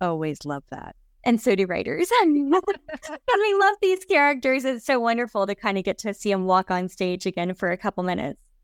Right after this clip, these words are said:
Speaker 1: I would always think that one of the toughest parts about being a writer and, and when you're writing standalone books and not a series is when you, you know, you finally stop, you stop writing, you,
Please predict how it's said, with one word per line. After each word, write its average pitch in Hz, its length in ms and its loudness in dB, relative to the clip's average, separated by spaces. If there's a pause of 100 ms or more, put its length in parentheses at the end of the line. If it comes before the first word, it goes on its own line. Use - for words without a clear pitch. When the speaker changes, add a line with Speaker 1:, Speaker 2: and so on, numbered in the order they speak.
(280)
Speaker 1:
I 262 100 6
would 277 120 4
always 302 260 4
think 311 200 -4
that 233 140 2
one 220 180 0
of 208 80 2
the 208 60 2
toughest 208 360 -4
parts 190 220 -2
about 180 200 -2
being 175 240 -2
a 165 60 -2
writer 165 580 -2
and, 165 260 -2
and 175 140 -4
when 175 100 -2
you're 170 100 -2
writing 190 260 2
standalone 170 520 -2
books 165 240 -2
and 160 80 -4
not 160 140 0
a 147 40 -2
series 156 680 -6 (120)
is 165 400 0
when 180 220 0
you, 165 440 -2
you 190 140 -2
know, 147 140 0
you 165 180 -4
finally 175 440 0
stop, 170 400 -2 (260)
you 185 80 -8
stop 185 280 2
writing, 180 500 0 (280)
you, 180 180 -4